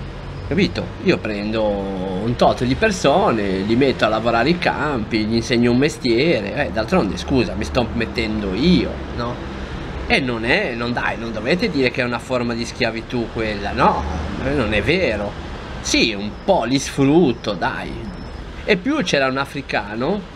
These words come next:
un, uno che è sempre ospite in, su Rete quattro, a che la rideva e dire, dice: "Vedi, lui è uno di quelli che ha capito, è uno di quelli che, eh, sa sfru-,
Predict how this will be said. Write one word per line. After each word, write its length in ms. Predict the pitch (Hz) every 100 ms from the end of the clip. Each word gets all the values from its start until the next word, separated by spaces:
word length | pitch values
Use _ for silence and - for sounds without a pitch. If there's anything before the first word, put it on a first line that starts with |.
| -
un, 380 | 120 113 110 107 - -
uno 260 | - 139 131
che 180 | - 113
è 40 |
sempre 360 | - 131 123 120
ospite 440 | 120 120 123 113
in, 120 | 110 101
su 140 | 123
Rete 260 | 117 117 117
quattro, 500 | 110 87 - 151 - - - - - - - - - -
a 100 | 285
che 220 | - 311
la 100 | 277
rideva 680 | 233 240 151 220 233 131 127
e 140 | 135
dire, 420 | 202 254 202 156
dice: 220 | 170 - 214
"Vedi, 320 | 294 202 180
lui 280 | 202 302 247
è 40 |
uno 280 | 170 226 277
di 100 | 180
quelli 320 | - 196 262
che 140 | -
ha 60 | 180
capito, 960 | - 185 127 151 214 - 120 101 98
è 80 | 104
uno 280 | 107 135 185
di 120 | 127
quelli 460 | 117 117 151 208 185
che, 600 | 123 113 165 160 117 117
eh, 60 |
sa 360 | 113 - 156 202
sfru-, 240 | 180 -